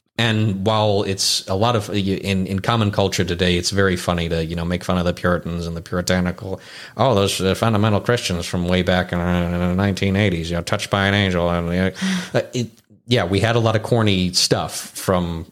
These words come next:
you know, not that long ago where it was very focused on, you know, heaven and angels and the Bible, and it was,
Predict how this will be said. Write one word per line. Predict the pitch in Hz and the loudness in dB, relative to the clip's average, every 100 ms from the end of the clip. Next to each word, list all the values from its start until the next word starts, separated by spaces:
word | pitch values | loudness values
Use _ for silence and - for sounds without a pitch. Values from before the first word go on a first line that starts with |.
| _ | _
you | 98 85 | 0 0
know, | 80 | 0
not | 104 101 101 | 0 0 2
that | 92 | 0
long | 95 110 104 | 2 2 2
ago | 82 78 80 | 2 0 -2
where | 82 82 | 0 0
it | - | 0
was | 85 85 | -2 -2
very | 85 92 90 | 0 2 2
focused | 87 87 - 82 - | 2 0 0 0 2
on, | 87 85 82 82 80 - | 2 0 0 -2 -4 -6
you | 85 | -4
know, | - | -2
heaven | 92 85 82 80 | -2 -2 -2 -2
and | 80 80 | -2 -2
angels | 85 90 82 78 80 | 0 0 0 -2 -4
and | 78 78 | -4 -2
the | |
Bible, | 92 92 80 80 | 0 2 0 -2
and | 82 | -2
it | 82 | -2
was, | 82 | -2